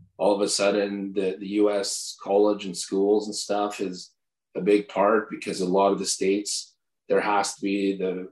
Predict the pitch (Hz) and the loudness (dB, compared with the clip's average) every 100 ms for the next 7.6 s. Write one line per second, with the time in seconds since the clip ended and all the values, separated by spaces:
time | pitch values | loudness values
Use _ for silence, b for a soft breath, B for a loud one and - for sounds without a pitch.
0 | - 104 104 - 101 98 - 123 123 _ | -2 2 2 0 -2 -2 -4 -6 -6 _
1 | _ _ _ _ 92 92 92 - - 98 | _ _ _ _ -2 -2 0 -4 -6 -6
2 | 92 - - 107 101 101 98 98 95 92 | -6 -4 2 2 4 2 2 2 0 0
3 | 101 107 - 107 92 95 98 98 95 104 | 0 0 0 -4 -6 -4 -2 0 -2 -6
4 | - 101 98 110 98 98 107 113 - _ | -6 -4 -4 -2 0 0 -2 -4 -10 _
5 | _ _ _ - 92 92 90 95 101 101 | _ _ _ -4 -2 0 0 0 2 2
6 | 98 104 104 104 101 98 90 98 95 - | 2 2 2 2 0 -2 0 0 -2 -4
7 | 92 92 104 - 117 120 | -6 -4 -2 -4 -6 -10